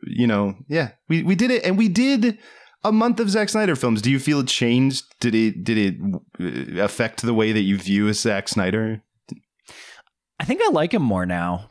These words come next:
Speaker 2: but
Speaker 1: I
Speaker 2: I
Speaker 1: was
Speaker 2: still
Speaker 1: gonna
Speaker 2: don't
Speaker 1: say
Speaker 2: like
Speaker 1: that
Speaker 2: his movies.
Speaker 1: I was gonna say that. I, I think I, I think I appreciate him more. I, it's nice to see that he's a beloved, like, people really like him that have worked with them.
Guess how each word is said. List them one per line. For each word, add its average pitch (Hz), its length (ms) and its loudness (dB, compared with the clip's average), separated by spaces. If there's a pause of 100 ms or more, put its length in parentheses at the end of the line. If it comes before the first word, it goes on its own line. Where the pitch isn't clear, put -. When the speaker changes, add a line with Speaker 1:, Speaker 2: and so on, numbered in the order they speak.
Speaker 2:
but 107 100 0
Speaker 1:
I - 20 2
Speaker 2:
I 156 40 2
Speaker 1:
was 285 100 2
Speaker 2:
still 320 100 0
Speaker 1:
gonna 311 60 0
Speaker 2:
don't 120 60 0
Speaker 1:
say 131 60 0
Speaker 2:
like 113 140 0
Speaker 1:
that - 40 -2
Speaker 2:
his 92 140 -2
movies. 95 600 -2
Speaker 1:
I 285 60 -2
was 339 100 2
gonna 415 140 4
say 381 180 2
that. 285 240 0
I, 233 240 0 (120)
I 240 40 0
think 285 220 2
I, 285 160 2 (420)
I 233 80 2
think 302 240 0
I 233 120 0
appreciate 165 720 0
him 175 120 4
more. 156 440 0
I, 113 260 0
it's 113 280 2
nice 127 240 2
to 123 120 0
see 113 160 2
that 107 120 2
he's 101 200 2
a 98 100 0
beloved, 92 680 -2
like, 98 280 0
people 156 220 0
really 127 220 0
like 85 220 -2
him 78 400 -2
that 95 120 0
have 78 100 -2
worked 90 220 -2
with 80 140 -4
them. 82 240 -2